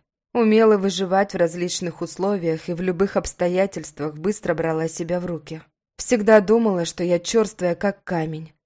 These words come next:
и что у меня стальной характер. Детдом закалил меня, и после выхода оттуда я была уверена, что меня невозможно вывести на эмоции,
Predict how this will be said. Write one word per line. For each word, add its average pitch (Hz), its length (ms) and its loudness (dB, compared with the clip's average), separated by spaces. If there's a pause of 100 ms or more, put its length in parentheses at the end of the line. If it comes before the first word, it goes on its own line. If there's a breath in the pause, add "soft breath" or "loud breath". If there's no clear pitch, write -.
(160)
и 240 100 4
что - 260 0
у 196 60 2
меня 190 260 0
стальной 165 400 -4
характер. 170 600 -8 (520)
Детдом 190 560 4
закалил 180 500 0
меня, 165 380 -2 (360)
и 233 100 0
после 214 420 4
выхода 190 500 0
оттуда 180 520 -2 (300)
я 254 240 6
была 208 320 4
уверена, 190 440 2
что 175 200 -6
меня 180 240 -2
невозможно 170 720 0
вывести 160 400 -4
на 165 180 -2
эмоции, 175 600 -4